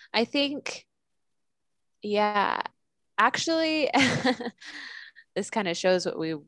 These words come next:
what we were in. Um, I think just being there actually is really fun. And as much as it's not what it is supposed to be or used to look like,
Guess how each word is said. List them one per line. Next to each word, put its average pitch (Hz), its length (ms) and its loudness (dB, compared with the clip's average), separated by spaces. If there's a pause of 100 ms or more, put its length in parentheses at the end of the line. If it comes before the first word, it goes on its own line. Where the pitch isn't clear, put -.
what 175 160 -2
we 160 80 -4
were 220 200 6
in. 170 280 4
Um, 185 360 4 (120)
I 202 80 2
think 330 280 -4
just 208 260 -4
being 151 280 -6
there 82 380 -6 (240)
actually 180 380 -2
is 165 200 -6
really 151 260 -2
fun. - 520 -4
And 214 280 2 (920)
as 220 200 6
much 226 240 2
as 247 160 4
it's - 340 -2
not 160 420 2
what 165 200 4
it 156 380 0 (260)
is 175 220 -2
supposed 165 440 -2
to 180 80 -2
be 180 280 0
or 139 300 0
used 175 300 -4
to 202 100 2
look 180 280 0
like, 180 480 0